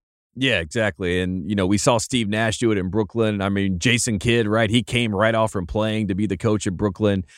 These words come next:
Uh, we've seen it before where you can go and just immediately be a young guy and get thrown into the fire a little bit, but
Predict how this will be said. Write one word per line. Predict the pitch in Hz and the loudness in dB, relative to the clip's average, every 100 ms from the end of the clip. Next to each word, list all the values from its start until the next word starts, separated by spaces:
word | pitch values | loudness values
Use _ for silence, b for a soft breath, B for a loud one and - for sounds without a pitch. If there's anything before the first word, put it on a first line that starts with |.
| b | b
Uh, | 78 90 | -2 0
we've | 101 127 | 2 2
seen | - 143 | 2 2
it | 123 | 2
before | 101 - 113 123 120 | -2 -2 0 2 2
where | 107 | 2
you | 104 92 | 0 -2
can | 101 | -4
go | 92 101 107 | 0 2 2
and | 101 | 2
just | 92 85 | 0 -2
immediately | 95 98 104 98 | 0 2 2 2
be | 90 101 | 2 2
a | |
young | 92 95 98 | 2 2 2
guy | 95 | 2
and | 92 | 2
get | 92 87 | 0 -2
thrown | 101 98 | 0 0
into | 98 87 | 0 -4
the | |
fire | 85 87 90 92 | -2 0 2 2
a | |
little | 95 95 | 0 0
bit, | 101 104 | 2 2
but | 101 | 2